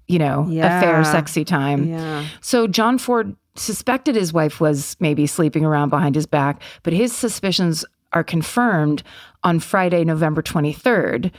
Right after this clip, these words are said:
Speaker 1: when Jane heads out for the night with Thomas, and she never returns.
Speaker 2: Mm.
Speaker 1: So from later testimony, we know that Thomas and s-, Jane spend all of that Friday night drinking and partying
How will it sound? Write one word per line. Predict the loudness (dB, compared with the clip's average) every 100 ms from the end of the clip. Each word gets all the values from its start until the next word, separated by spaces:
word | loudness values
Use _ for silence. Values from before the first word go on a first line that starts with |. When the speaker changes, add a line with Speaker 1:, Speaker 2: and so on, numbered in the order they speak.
| _ _
Speaker 1:
when | 0 0
Jane | 2 0 2
heads | 2 0 0
out | 0 0 -2
for | -4
the |
night | 0 0 -2
with | -4 -6
Thomas, | -2 0 0 -2 -6 -10 -14 _ _ _ _
and | -4 -2
she | -2 0
never | 0 0 -2
returns. | -2 -2 -4 -6 -12 -14 -14 -10
Speaker 2:
Mm. | -8 -8 -10 -16 -20 -20 -20 _
Speaker 1:
So | -6
from | -4 -4 -2
later | -2 -2
testimony, | -2 -2 0 0 2 2 0 0
we | 2 4
know | 4 2
that | -2
Thomas | 0 0 0 0
and | -2
s-, | -2 -6
Jane | -2 2 2 0
spend | -2 -4 0 0 0 -2
all | 0 0
of | 0
that | 0 -2 -2
Friday | -2 0 0
night | 0 -2 -4
drinking | -4 -2 -2 0
and | -2
partying | 0 0 2 2 2 0